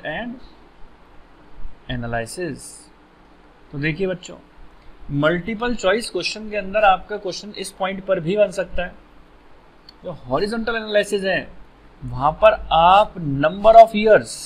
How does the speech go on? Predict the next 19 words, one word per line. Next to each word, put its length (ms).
num-, 280
financial 520
statement, 720
जो 120
number 280
of 120
years 180
के 120
जो 100
financial 460
statement 500
है, 120
उनको 340
review 480
और 80
analyze 300
करते 280
हैं 80
आप, 120